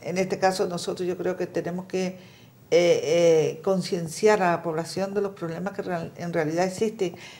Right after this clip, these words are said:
porque el moganero, eh, tiende a comunicarle su problema al que tiene más cercano.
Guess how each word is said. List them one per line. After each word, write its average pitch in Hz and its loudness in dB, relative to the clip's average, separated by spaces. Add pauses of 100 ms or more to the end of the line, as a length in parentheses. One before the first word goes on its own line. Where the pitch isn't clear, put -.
(160)
porque 214 6
el 226 4
moganero, 254 2 (840)
eh, 202 0 (460)
tiende 240 2
a 190 0
comunicarle 190 2
su 220 -2
problema 202 0
al 190 -6
que 185 -6
tiene 185 -4
más 180 -8
cercano. - -10